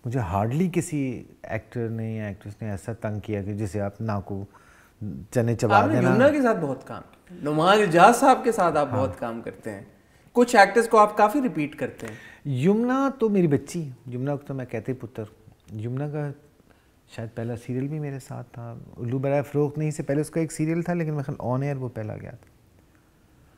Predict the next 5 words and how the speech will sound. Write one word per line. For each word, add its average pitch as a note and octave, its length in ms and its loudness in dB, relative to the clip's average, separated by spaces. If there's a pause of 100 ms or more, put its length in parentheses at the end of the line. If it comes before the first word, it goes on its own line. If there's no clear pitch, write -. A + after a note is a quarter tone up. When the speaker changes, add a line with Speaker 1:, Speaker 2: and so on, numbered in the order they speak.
(880)
Speaker 1:
यमुना, A#3 1000 0 (840)
मुझे E3+ 240 2
लगता F#3 300 2
है F3+ 280 6
कि E3+ 160 -2